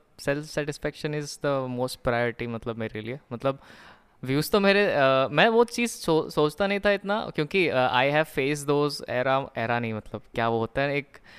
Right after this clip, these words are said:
एक टाइम था जहाँ पे मुझे दो सौ, तीन सौ व्यूज आते थे, and I used to be happy with that, क्योंकि, like, कि हाँ, चलो, कोई ना, देखे ना लोगों ने, तो, अ, मतलब, वही मेरे लिए काफ़ी था। And, uh,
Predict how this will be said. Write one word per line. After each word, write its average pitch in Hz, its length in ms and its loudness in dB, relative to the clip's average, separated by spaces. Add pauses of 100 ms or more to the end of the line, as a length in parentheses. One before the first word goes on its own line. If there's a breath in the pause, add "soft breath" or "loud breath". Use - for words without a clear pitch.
(160 loud breath)
एक 156 180 0
टाइम 170 260 2
था 170 160 0
जहाँ 135 220 2
पे 135 160 0
मुझे 135 300 -4
दो 123 200 0
सौ, 131 140 0
तीन 131 200 -6
सौ 139 120 -4
व्यूज 131 180 -4
आते 127 200 0
थे, 165 220 -2
and 165 40 -2
I 165 240 0
used 160 140 -4
to 156 80 0
be 139 120 2
happy 127 260 -2
with 110 140 -8
that, 107 140 -8
क्योंकि, 131 640 -4
like, 131 320 -4
कि 139 100 -8
हाँ, 123 380 -6 (160)
चलो, 113 280 -6 (100)
कोई 123 140 -2
ना, 117 100 -6
देखे 120 460 -6
ना 127 120 -2
लोगों 107 280 -4
ने, 110 140 -6
तो, 117 240 -4 (440 loud breath)
अ, 123 100 -2
मतलब, 151 280 2
वही 156 260 2
मेरे 180 180 0
लिए 175 120 -2
काफ़ी 131 280 -4
था। - 160 -6 (180)
And, 123 380 -6
uh, 127 340 2